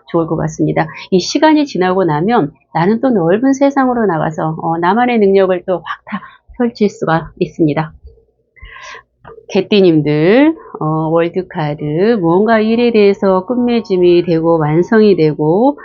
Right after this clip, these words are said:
하나가 되는 거죠. 우리가 무언가 백 퍼센트가 완성이라고 매듭을 짓는다면 육칠십 퍼센트 정도, 예, 밑바탕이 단단히 구축이 되어서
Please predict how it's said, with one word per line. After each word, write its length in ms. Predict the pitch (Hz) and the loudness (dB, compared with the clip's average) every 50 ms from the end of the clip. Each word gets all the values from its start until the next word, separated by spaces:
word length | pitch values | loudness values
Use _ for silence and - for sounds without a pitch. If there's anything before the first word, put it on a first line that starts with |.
| - - | -18 -12
하나가 480 | - - 294 285 277 269 269 262 262 | -6 -4 -2 0 0 0 0 -2 -4
되는 300 | 262 196 185 156 156 160 | -4 -2 -2 0 0 0
거죠. 340 | 151 139 139 - 151 151 139 - _ _ _ - - _ - | 0 -2 -4 -4 -4 -6 -6 -8 _ _ _ -20 -20 _ -4
우리가 280 | 196 196 214 220 208 | 0 2 2 2 2
무언가 360 | 190 185 190 190 190 196 190 190 | 2 2 2 2 2 0 0 -2
백 220 | 185 165 156 - | -6 -8 -6 -2
퍼센트가 220 | - 196 190 185 175 | 0 0 2 2 2
완성이라고 680 | 160 160 165 160 202 180 175 170 160 160 160 160 160 | 0 -2 -2 -2 0 0 0 0 0 -2 -2 -4 -4
매듭을 440 | 156 156 156 160 160 160 160 156 156 | -4 -4 -4 -4 -4 -6 -6 -6 -8
짓는다면 800 | - - 160 156 156 156 156 143 143 143 143 175 196 190 156 - _ _ - - - _ - | -6 -2 0 2 2 2 2 0 0 0 0 2 2 0 0 -4 _ _ -20 -20 -16 _ -6
육칠십 540 | 165 165 160 - - - 277 277 - - - | -6 -6 -6 -8 -8 -6 -6 -6 -8 -6 -4
퍼센트 180 | 262 254 - | -2 0 0
정도, 320 | 165 143 139 - 147 139 143 - _ _ _ _ - | 0 0 -2 -2 -2 -4 -6 -8 _ _ _ _ -4
예, 140 | 156 151 147 | -2 -2 -2
밑바탕이 580 | 151 175 175 - 247 254 254 269 254 240 240 | -2 -2 0 0 0 2 2 2 2 0 0
단단히 480 | - 165 170 160 180 220 247 262 254 233 | -2 -2 -2 -2 0 0 0 0 0 -2
구축이 360 | 240 160 160 - 180 170 165 | -4 -6 -6 -4 -2 -2 -2
되어서 500 | 156 147 143 143 151 151 202 196 180 | -2 -2 -4 -4 -4 -4 -2 -2 -2